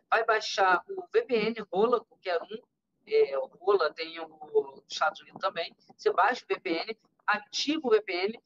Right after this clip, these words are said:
desativa o Protect, vai lá nas configurações da Google, você desce, armazenamento, lá em cima vai estar a conta de segurança da Google. Clicou,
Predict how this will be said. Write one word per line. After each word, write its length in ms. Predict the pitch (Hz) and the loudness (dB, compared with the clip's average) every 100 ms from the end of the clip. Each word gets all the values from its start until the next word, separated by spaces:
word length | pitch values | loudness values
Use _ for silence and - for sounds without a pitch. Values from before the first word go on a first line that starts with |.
| _ | _
desativa 480 | - 214 202 - 269 | -2 0 0 -6 -8
o 20 | |
Protect, 560 | - 240 196 190 196 220 220 - | 0 0 2 0 0 0 0 2
vai 160 | 233 277 | 2 2
lá 100 | 262 | 0
nas 100 | 254 | -2
configurações 520 | _ - 202 196 190 | _ -6 -2 -2 -2
da 140 | 226 247 | 0 0
Google, 360 | 220 240 - - _ _ | 0 -6 -6 -20 _ _
você 240 | 185 196 277 | -2 2 0
desce, 460 | - 185 214 - _ - | 4 4 4 0 _ -4
armazenamento, 760 | 185 190 190 226 214 202 208 | -2 0 -2 -2 0 0 0
lá 80 | 214 | 0
em 100 | 262 | 0
cima 340 | - - 220 208 | -2 -4 -2 2
vai 120 | 202 | 2
estar 120 | 196 | 2
a 80 | 196 | -2
conta 200 | - 240 | -2 -6
de 100 | - | -6
segurança 420 | - 208 202 214 | -10 -2 -2 0
da 80 | 226 | -2
Google. 240 | 208 190 _ _ _ _ _ _ | -2 -12 _ _ _ _ _ _
Clicou, 460 | 294 311 - 226 | -6 -4 2 2